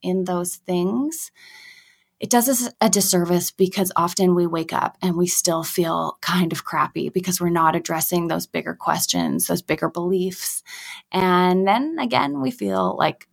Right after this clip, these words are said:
a failure. So it creates more of a vicious cycle in my mind. And while I believe we have to make time for self-care and it should definitely be a priority, and as I said, it supports the bigger work of self-love,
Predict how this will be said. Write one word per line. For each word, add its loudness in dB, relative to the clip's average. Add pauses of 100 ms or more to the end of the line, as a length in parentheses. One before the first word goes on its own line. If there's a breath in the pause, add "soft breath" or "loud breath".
(140)
a -6
failure. 0
So 2
it -6
creates -2
more 4
of 0
a 0
vicious -4
cycle -2
in -2
my -2
mind. -4 (440 loud breath)
And 4
while 4
I 2
believe -4
we -6
have -8
to -4
make -6
time -2
for -4
self-care 0
and 0
it -6
should -2
definitely -2
be -4
a -10
priority, 4
and -2
as -6
I -4
said, 2
it -18
supports -2
the -2
bigger -2
work -2
of 0
self-love, 0